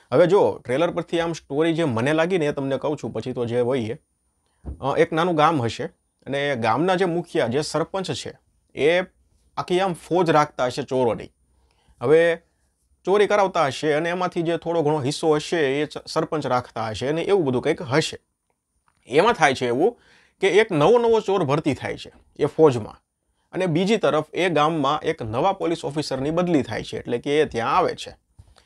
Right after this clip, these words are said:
હવે જે નવો ભરતી થયેલો ચોર છે એને પહેલી ચોરી મળે છે, પણ એ ભાઈનું જે કઠણાઈ કહેવાય ને આપણે, એ ભાઈની કઠણાઈ કે ભાઈ એ પોલીસના ઘરમાં જ ચોરી કરી. પોલીસના ઘરમાં ચોરી કરી એટલે ભાઈ વર્દી ને બંદૂક ને બધું મળ્યું,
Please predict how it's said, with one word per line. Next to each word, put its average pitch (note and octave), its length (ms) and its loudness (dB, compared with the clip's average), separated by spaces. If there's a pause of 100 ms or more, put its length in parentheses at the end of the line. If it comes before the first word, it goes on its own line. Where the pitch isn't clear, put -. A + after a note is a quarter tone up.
(140)
હવે D3+ 180 4
જે G3+ 120 4
નવો F3 240 2
ભરતી D#3+ 280 0
થયેલો D3 320 -2
ચોર E3 300 -4
છે A#2+ 400 -8
એને D3 140 -4
પહેલી D#3 300 -2
ચોરી F#3+ 260 2
મળે A2 260 -2
છે, C#3 200 -6 (360)
પણ D#3+ 120 -2
એ E3+ 260 6
ભાઈનું E3 680 -2
જે D#3 160 0
કઠણાઈ E3 480 -4
કહેવાય F3+ 300 -2
ને A#3 80 -4
આપણે, B2 260 -4
એ - 240 -2
ભાઈની E3 300 -2
કઠણાઈ D3 520 -2 (340)
કે E3 100 0
ભાઈ E3 200 2
એ E3 160 0
પોલીસના G3+ 720 0
ઘરમાં C3+ 360 2
જ C3 120 -8
ચોરી A#2 220 -6
કરી. - 240 -18 (760)
પોલીસના F#3 380 2
ઘરમાં F3 260 2
ચોરી F3 260 0
કરી C#3 240 -2
એટલે C#3+ 280 -2
ભાઈ C#3 200 0
વર્દી C3 500 0
ને C#3 280 0
બંદૂક C3 520 0
ને B2+ 100 -4
બધું B2 260 0
મળ્યું, F3 340 0